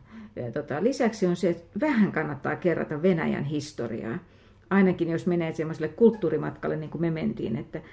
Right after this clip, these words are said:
muistaa nyt, että, tai tietää nyt vähän, että mitä tämän Romanov-tsaarien aikana,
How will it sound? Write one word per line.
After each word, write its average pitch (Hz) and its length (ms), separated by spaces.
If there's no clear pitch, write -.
muistaa 196 440
nyt, 180 200
että, 165 260
tai 175 200
tietää 185 380
nyt 165 120
vähän, 175 180
että 170 100
mitä 214 240
tämän 160 340
Romanov-tsaarien 160 1160
aikana, 165 480